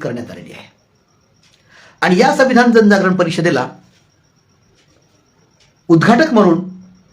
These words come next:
सर्वोच्च न्यायालयाचे ज्येष्ठ विधिज्ञ आदरणीय मोहम्मद प्राचा सर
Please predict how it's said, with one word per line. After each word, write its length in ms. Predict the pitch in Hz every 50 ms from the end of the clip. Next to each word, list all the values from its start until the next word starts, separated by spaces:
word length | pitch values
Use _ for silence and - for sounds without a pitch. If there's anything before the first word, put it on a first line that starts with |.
| _ _ _ _ - - - - - -
सर्वोच्च 380 | - 196 226 285 285 294 - 269
न्यायालयाचे 580 | 247 220 214 208 208 208 196 185 180 180 185
ज्येष्ठ 300 | 180 - 214 254 240 -
विधिज्ञ 400 | 214 - - - 269 240 - 175 - - - - - - - - - - - - - - -
आदरणीय 400 | 147 160 190 190 190 185 202 208 208 - - -
मोहम्मद 380 | 165 170 185 208 220 233 - -
प्राचा 300 | - 185 180 185 247 220
सर 180 | - 202 156